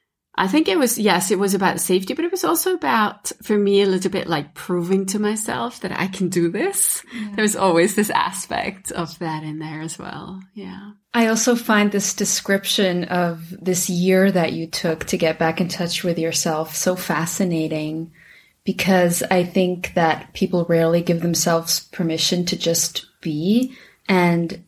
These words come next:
Speaker 2: it sounds like that's what you were doing.
Speaker 1: Mm.
Speaker 2: So was this year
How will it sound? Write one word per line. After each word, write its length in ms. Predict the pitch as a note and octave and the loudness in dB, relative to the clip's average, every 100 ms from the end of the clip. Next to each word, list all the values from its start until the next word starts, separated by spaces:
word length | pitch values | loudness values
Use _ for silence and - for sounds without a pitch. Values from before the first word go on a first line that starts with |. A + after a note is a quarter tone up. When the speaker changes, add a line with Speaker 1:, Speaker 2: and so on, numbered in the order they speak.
| _ | _
Speaker 2:
it 140 | F#3+ F3 | -4 -2
sounds 360 | - F3 F3+ | 0 0 2
like 220 | F#3 E3+ - | 2 2 0
that's 320 | E3+ E3+ - | -4 -4 -4
what 140 | E3+ | -4
you 100 | F3 | -6
were 160 | E3 D#3+ | -6 -8
doing. 480 | D#3 D#3+ E3+ G3+ A#3 | -6 -2 0 2 4
Speaker 1:
Mm. 40 | G#3 G3+ | 4 4
Speaker 2:
So 520 | F#3+ F3+ F3 F3 F3 - _ _ _ _ | 4 4 4 2 -2 -12 _ _ _ _
was 300 | F3+ G3 G#3 | 0 2 2
this 360 | A3 A3 A3 - | 2 2 2 -2
year 840 | F#3 F#3 F3+ F#3+ G3+ A3 A3+ - | -2 2 4 4 4 2 0 -6